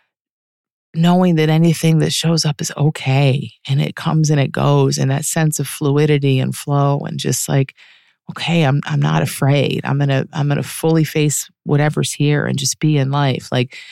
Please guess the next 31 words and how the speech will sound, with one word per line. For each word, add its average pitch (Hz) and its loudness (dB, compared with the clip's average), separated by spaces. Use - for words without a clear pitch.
that 165 0
has 143 0
no, 143 2
there 165 2
are 151 4
no 151 4
goals 143 2
to 131 -4
get 127 -4
to 127 -2
that. - -4
Like, 131 -4
that 131 -2
is, 120 -2
that 131 0
is. 123 -2
It's 139 0
more 139 2
of 131 0
an 127 2
uncovering. - -2
<laughs> 139 4
And 127 0
all 131 0
of 139 2
our 135 4
goals 143 0
to - -2
get 160 0
to 151 -2
that 123 0